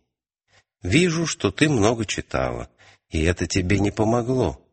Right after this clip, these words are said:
Попробуй, начни читанное по силе приводить в дело. Да к этому присовокупи, опять по силе, непрестанную Иисусову устную молитву,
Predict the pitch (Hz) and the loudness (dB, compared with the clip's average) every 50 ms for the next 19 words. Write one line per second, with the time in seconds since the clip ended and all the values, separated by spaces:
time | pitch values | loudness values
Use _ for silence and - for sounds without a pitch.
0 | _ _ _ _ _ _ _ _ _ _ - 92 - - 147 160 175 156 151 147 | _ _ _ _ _ _ _ _ _ _ 0 0 2 2 0 0 2 2 0 0
1 | 147 139 127 - _ _ _ _ _ _ _ _ _ _ _ 104 107 123 127 - | 0 -2 -4 -10 _ _ _ _ _ _ _ _ _ _ _ 2 4 4 4 2
2 | - - - 123 120 107 82 - - - 165 - - 101 85 76 73 71 67 65 | -2 -2 0 2 2 2 0 0 -2 -4 -4 -2 -2 0 0 2 0 0 -2 -4
3 | 64 - - - 98 95 - - - 76 67 64 64 60 - _ _ _ _ _ | -6 -6 -2 0 0 0 0 -4 -6 -6 -6 -6 -8 -8 -10 _ _ _ _ _
4 | _ _ - 101 117 110 123 127 113 127 139 123 123 117 120 113 113 98 85 76 | _ _ 2 2 2 2 2 0 0 0 0 0 0 -2 -2 -2 0 0 0 0
5 | 62 58 52 - _ _ _ _ _ _ _ _ _ _ _ _ _ - - 98 | -2 -6 -10 -14 _ _ _ _ _ _ _ _ _ _ _ _ _ 0 0 0
6 | 95 - - 113 127 123 - 127 127 131 120 - - 107 101 - - 98 95 92 | 0 4 2 2 2 2 0 -2 0 -2 -2 -2 -2 -2 -2 0 0 0 0 0
7 | - - 95 92 - - 117 131 135 - - _ _ _ _ _ _ _ _ - | -2 -2 -6 -6 -2 -2 -2 -2 -2 -4 -10 _ _ _ _ _ _ _ _ -6
8 | 73 - - 64 64 - _ - 69 65 - - 117 127 135 127 127 - - _ | -6 -4 -6 -8 -8 -6 _ -4 -4 -4 -2 0 0 0 2 0 -4 -4 -8 _
9 | _ _ _ _ _ _ _ _ _ 107 113 101 - 107 113 - - - 123 127 | _ _ _ _ _ _ _ _ _ 2 4 4 4 0 0 0 2 2 4 4
10 | 139 139 139 139 139 139 - - 123 120 117 117 113 - - - 117 117 - - | 4 4 2 0 0 -2 0 0 0 2 2 0 0 -2 -2 -2 -2 -2 -2 0
11 | - 127 117 120 120 123 120 117 - _ - 107 104 95 - - - 90 90 90 | -2 0 0 -2 -4 -4 -6 -8 -10 _ -2 0 0 0 -2 0 0 0 2 2
12 | 87 87 87 85 87 95 101 98 87 80 78 78 - 78 80 78 82 | 0 0 -2 0 2 2 2 4 2 0 -2 -4 -6 -8 -8 -8 -8